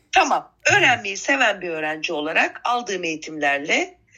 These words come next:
I C F onaylı Türkiye'nin ilk diplomalı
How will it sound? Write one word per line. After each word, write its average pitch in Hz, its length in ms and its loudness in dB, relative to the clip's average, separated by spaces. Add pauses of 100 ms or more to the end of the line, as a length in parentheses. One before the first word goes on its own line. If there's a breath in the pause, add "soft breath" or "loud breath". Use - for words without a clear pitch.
(540 loud breath)
I 294 60 2
C 320 320 2
F - 260 -10
onaylı 180 680 -2 (520)
Türkiye'nin 175 680 0
ilk 151 240 0
diplomalı 185 720 -4